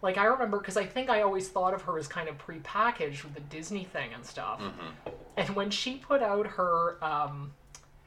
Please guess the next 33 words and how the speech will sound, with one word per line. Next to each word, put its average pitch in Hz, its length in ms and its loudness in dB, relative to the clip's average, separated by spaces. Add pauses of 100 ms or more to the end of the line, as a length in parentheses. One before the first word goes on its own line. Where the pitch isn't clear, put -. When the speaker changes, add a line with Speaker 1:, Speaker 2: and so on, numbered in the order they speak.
(600)
Speaker 1:
the 170 80 -4
song 180 340 6
with 165 140 -2
the 160 80 0
p-, 196 220 -4
uh, 165 160 4
We 170 180 -10
Can't 165 380 -4
Stop, 156 520 0
Speaker 2:
Yeah. 170 200 2
Speaker 1:
when 214 100 4
I 220 40 2
saw 320 260 6
the 285 140 0
video, 214 400 4
I 170 100 6
was 170 180 0
like, 156 240 0 (100)
"Oh, 160 420 2 (280)
you 185 320 0
did 175 280 -6
this." - 420 -8 (500)
Because 190 420 -4 (420)
no 175 200 -4
matter 170 320 -2
what 170 640 2 (180)
these 202 220 -6
kids 185 360 -4
do 175 400 -4
or 170 120 -2
what, 170 240 -2
you 180 160 -8
can 160 280 -10